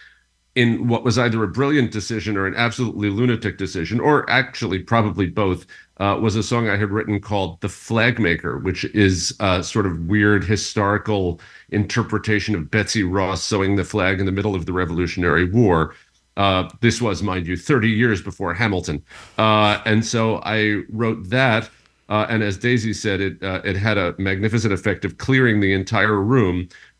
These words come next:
but also, uh, drawing Daisy to me 'cause it was the kind of work that she thought, "That's, that's what I wanna work with."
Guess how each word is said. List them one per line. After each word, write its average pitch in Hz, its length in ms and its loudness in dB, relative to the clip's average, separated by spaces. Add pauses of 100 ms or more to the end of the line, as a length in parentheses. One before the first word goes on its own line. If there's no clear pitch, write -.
(100)
but 110 280 2
also, 110 560 2
uh, 95 400 -2 (120)
drawing 98 400 -2
Daisy 98 340 0
to 92 120 -6
me 85 140 -2
'cause 82 200 -2
it 85 60 -4
was 80 120 -8
the 92 80 -2
kind 90 240 2
of 82 60 4
work 82 260 2
that 80 120 -2
she 90 180 -2
thought, 82 320 0 (160)
"That's, - 360 -2
that's 85 320 0
what 87 140 2
I 82 140 4
wanna 80 400 4
work 98 200 0
with." - 220 -8